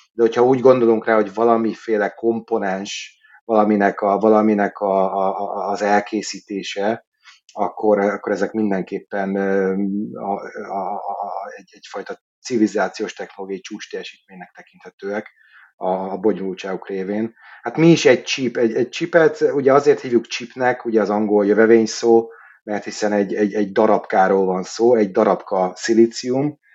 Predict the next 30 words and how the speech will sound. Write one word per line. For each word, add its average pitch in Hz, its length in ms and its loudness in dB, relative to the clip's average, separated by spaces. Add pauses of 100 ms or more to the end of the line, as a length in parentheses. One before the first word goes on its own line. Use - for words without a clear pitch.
(160)
és, 107 160 -10
e, 104 280 6
és 101 160 -4
ezen 104 200 -2
a 98 200 6
szilíciumon, 110 920 0
ami, 101 360 0
ami 98 240 -4
egy 95 80 -6
lapka 107 320 0
formájában 98 640 -4
jelenik 95 280 -8
meg 92 120 -10
egy 87 120 -10
termékben, 113 760 -6
tehát - 200 -20
ez 92 180 -14
egy 92 180 -8
ilyen 98 160 -8
kis, - 320 -16 (480)
ö, 95 440 0 (120)
téglalapszerű, 104 880 4 (920)
illetve 110 680 4 (200)
sok, - 280 -4 (120)
sok 107 180 -10
esetben 104 480 -4
több 107 240 2
ilyen 98 180 0
kis - 220 -16
téglalapszerű, 95 760 -10